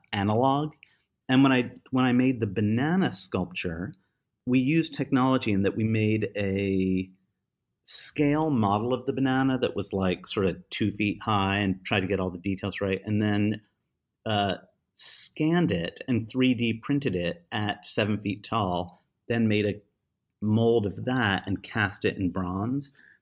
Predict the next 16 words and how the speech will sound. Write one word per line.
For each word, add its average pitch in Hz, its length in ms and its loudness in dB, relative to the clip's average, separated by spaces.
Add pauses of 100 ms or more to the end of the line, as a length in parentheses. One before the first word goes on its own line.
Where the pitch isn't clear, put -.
(140)
So 123 360 2
it 147 60 4
was 143 120 4
just 156 160 -2
an 139 80 0
interesting 107 760 -2 (720)
change 107 680 0
for 101 100 -2
me 92 400 0 (140)
to 90 540 0 (440)
take 143 180 0
advantage 104 460 0
of, 92 100 -4
like, 90 280 -4 (100)
digital 101 340 -2
technology, 90 1000 -4